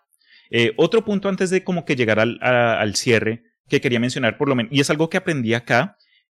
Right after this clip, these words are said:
que es súper popular, me imagino que también en otras partes del mundo debe serlo, pero es un, un hobby que se llama floating, flotar. Acá en Texas,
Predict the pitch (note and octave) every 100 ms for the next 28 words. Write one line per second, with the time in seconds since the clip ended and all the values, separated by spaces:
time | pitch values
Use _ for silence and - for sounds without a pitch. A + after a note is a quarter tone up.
0 | _ - B2 - C4+ A3 C#3+ C3+ A#2+ G2+
1 | C#3 A#2+ A2+ A2+ D3+ C3 G#2+ G#2+ A2+ A#2+
2 | - B2 C3+ A#2+ G#2+ F#2+ F#2+ G#2 G#2+ B2
3 | A2 A#2 - _ _ _ _ _ - A#2+
4 | G#2+ G#2 G2 F#2+ F2+ F2+ F2 E2+ E2 D#2+
5 | - _ _ _ _ _ _ _ A#2 A2
6 | A#2+ - - _ _ C3 C3 B2+ B2 B2+
7 | B2+ B2+ A#2+ _ _ _ _ C3 C#3 -
8 | - F#3+ C4+ E3 _ _ _ _ _ _
9 | _ - B2 A#2 G2+ G#2 - D3 G3+ B2
10 | D#2 - _ _ - G#2+ - D#3+ D3+ -
11 | _ _ _ _ _ _ G#2+ G#2+ B2 B2+
12 | D3 C#3 C#3+ C#3